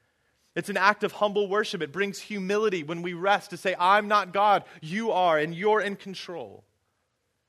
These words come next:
But see, this isn't the end of God's command to rest. As we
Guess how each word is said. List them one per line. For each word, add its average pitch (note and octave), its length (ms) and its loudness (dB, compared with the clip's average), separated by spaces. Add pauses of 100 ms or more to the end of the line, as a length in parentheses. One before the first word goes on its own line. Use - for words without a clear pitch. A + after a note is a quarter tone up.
(540)
But D3 120 -10
see, E3+ 120 -6
this E3 180 -8
isn't D#3 200 -10
the B2 160 -12
end D#3 280 -2
of B2 160 -14
God's C3 300 0
command B2 580 -10 (220)
to C3+ 120 -8
rest. D3 640 -8 (540)
As D3+ 160 -2
we F3 220 -4